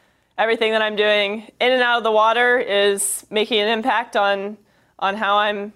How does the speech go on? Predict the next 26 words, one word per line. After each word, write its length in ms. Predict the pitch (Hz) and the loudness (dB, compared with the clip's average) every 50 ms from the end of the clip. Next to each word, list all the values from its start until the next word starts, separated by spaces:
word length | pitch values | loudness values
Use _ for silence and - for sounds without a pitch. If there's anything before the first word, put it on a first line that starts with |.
| _ - | _ -14
competing 540 | - 190 196 247 240 254 269 277 285 277 | -12 -8 -4 -2 0 2 2 2 2 2
and 160 | 254 214 214 233 | 0 -2 -2 -2
how 180 | 254 214 214 | -2 0 2
I'm, 420 | 214 214 214 214 208 208 208 196 - | 2 2 0 0 -2 -4 -8 -10 -14
how 240 | 220 208 226 240 233 | -10 -6 -2 0 0
I'm 120 | 247 247 | 0 2
doing. 320 | 240 233 233 240 240 247 262 | 2 2 2 2 2 0 -2
So 440 | 254 - 240 208 202 196 196 196 - - _ _ _ _ _ _ _ _ | -2 0 2 4 4 4 2 0 -4 -14 _ _ _ _ _ _ _ _
just 200 | - - 339 339 | -2 -2 0 0
having 280 | 427 311 302 294 302 311 | 0 0 0 -2 -2 -2
fun 220 | - 262 233 240 | 0 0 0 2
with 140 | 240 247 240 | 0 0 0
it 100 | 240 233 | 2 2
all 340 | 233 233 233 240 247 247 240 | 2 4 4 4 2 2 2
and, 300 | 220 202 202 196 190 202 - _ _ _ - | 2 2 0 -2 -6 -10 -14 _ _ _ -8
uh, 220 | - 180 185 185 190 | -4 -2 -2 -2 -2
continuing 640 | - 226 214 - 269 220 220 220 220 214 214 208 220 | -4 -6 -6 -4 -2 -2 0 2 2 2 0 0 -4
to 480 | - - 196 196 196 196 190 190 190 185 - - | -4 -4 -2 0 0 0 0 -2 -4 -6 -10 -6
try 200 | - - 214 208 | -2 -2 0 0
to 60 | 214 | 0
look 180 | 208 208 208 - | 0 -2 -2 -2
for 180 | - 214 202 | -2 -2 -2
new 180 | 196 196 196 196 | 0 0 0 0
ways 260 | 190 190 190 190 - | 0 0 0 -2 -4
to 80 | - 190 | -4 -4
improve. 540 | 185 185 - - 175 180 180 - - - | -6 -6 -6 -6 -6 -6 -8 -10 -14 -20